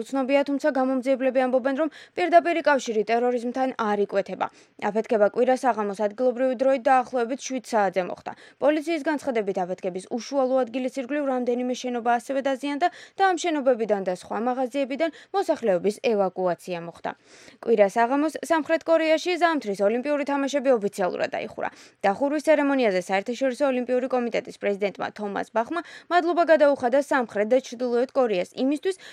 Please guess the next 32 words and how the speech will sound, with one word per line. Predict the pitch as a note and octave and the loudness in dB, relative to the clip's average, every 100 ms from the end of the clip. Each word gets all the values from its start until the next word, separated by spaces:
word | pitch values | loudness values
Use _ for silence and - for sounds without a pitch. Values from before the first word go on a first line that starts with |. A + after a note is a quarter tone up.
| - | 0
რომ | G#4 - | 2 2
ეს | F#4+ | 0
შესაძლებლობა | F4+ D#4+ D4+ B3+ B3+ G#3+ G3+ F#3+ | 0 2 2 2 2 2 2 2
დაძაბულობის | G3 G#3 C4 B3+ C4 A3+ A#3 C4+ C#4 | 0 2 0 2 0 0 -2 -2 0
განმუხტვისთვის | C4+ A3+ - F#3+ F3+ F#3+ F#3+ | 0 0 -4 -8 -8 -8 -4
გამოიყენეს | F#3+ F#3+ F#3+ G3 F#3+ F#3+ | -2 -2 -2 -2 -4 -2
და | F#3+ F#3+ | 0 0
ზამთრის | G3+ A3 C#4+ D4 | -4 -4 -4 -2
ოლიმპიური | C#4 C4+ C#4 C#4 | -2 -2 -4 -4
თამაშები | C#4 C4 C#4+ C#4 E4 - - _ | -4 -4 -4 -4 -6 -10 -20 _
მშვიდობის | - F4 C4 G3+ G#3+ A#3 | -4 2 4 4 2 0
ოლიმპიადად | B3+ A3+ F#3+ E3+ E3+ F3 E3 | 2 4 2 0 0 0 0
აქციეს. | E3+ - F#3 F3 - - | -2 -2 -4 -4 -12 -12
„თქვენ | - G#3 G3+ | -4 0 0
აჩვენეთ, | G3+ B3+ C4 C4+ | -2 -2 0 2
როგორ | C4 C4+ | 4 6
აერთიანებს | B3+ B3+ C#4 A#3 F#3+ - | 4 2 0 0 -2 -2
სპორტი | D4+ F#3+ A#3 | 0 2 2
ადამიანებს | A3 A3+ A#3 A3 F#3 | 4 2 2 -2 -2
ამ | G3 F#3+ | -6 -4
ძალიან | F#3+ G3+ A#3+ B3+ | -2 0 0 4
დაძაბულ | A3+ F#3+ F3 F3+ G#3+ | 4 4 0 -2 -4
სამყაროში“, | F#3+ F#3 F#3+ F3+ F#3+ | -2 0 0 -2 -8
თქვა | - F3+ | -6 -2
ბახმა. | F3+ E3+ F#3+ - - - - | -2 -4 -8 -14 -18 -20 -12
ჩრდილოეთ | - G#3+ B3+ C4 C4 | 0 2 2 2 2
კორეელმა | B3 G3+ F3 F3 | 4 4 2 -2
ათლეტებმა | - G#3 G#3 A3 G#3+ | -2 -2 0 0 0
ოლიმპიადაზე | G#3+ G3+ G#3 G#3 G#3 A3+ A#3+ | 0 0 0 0 -2 -4 -4
სამხრეთ | A3 A#3 A3+ | -6 -6 -4
კორეელ | A3+ G3+ F#3+ | 0 2 0
სპორტსმენებთან | - G#3 - G3 F#3 G#3+ | -2 -4 -2 -6 -6 -4